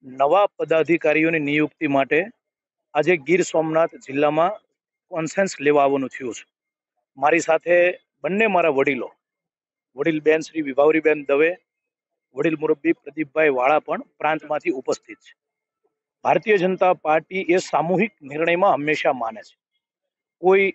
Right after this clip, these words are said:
એક વ્યક્તિ કે કોઈ એક ચોક્કસ સમાજ કે અને થઈ જાય એવું નહીં. તમામ સમાજને, તમામ કાર્યકર્તાઓને સાથે રાખીને, તમામને સાંભળીને કોઈ ખોટો નિર્ણય ન થઈ જાય, એ માટે વર્ષો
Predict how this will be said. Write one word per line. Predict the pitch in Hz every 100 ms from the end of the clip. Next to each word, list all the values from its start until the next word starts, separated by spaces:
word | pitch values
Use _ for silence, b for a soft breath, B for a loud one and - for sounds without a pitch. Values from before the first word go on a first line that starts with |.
| _
એક | 185 175 147
વ્યક્તિ | 160 - 196 160 135 _ _ _ _
કે | 170 -
કોઈ | 175 170
એક | 180 _
ચોક્કસ | 156 - 185 -
સમાજ | 156 160 165 135 - _ _
કે | 185 175 -
અને | 151 175 -
થઈ | 151 151
જાય | 165 160
એવું | 160 147
નહીં. | 160 120 _ _ -
તમામ | 165 190 196
સમાજને, | - 156 160 202 165 127 92 - _ _ _ _
તમામ | 151 185 226 208
કાર્યકર્તાઓને | 170 175 170 156 151 151 160 156
સાથે | - 156 - 202
રાખીને, | 151 135 127 117 _
તમામને | 156 185 190 185 -
સાંભળીને | 165 156 170 190 123 - _ _ _ _ _ 208
કોઈ | 208 -
ખોટો | 170 165 254
નિર્ણય | 214 185 170
ન | 151 139 -
થઈ | 117
જાય, | 104 - _ _ _
એ | 165 190
માટે | 160 151 226 139
વર્ષો | 143 -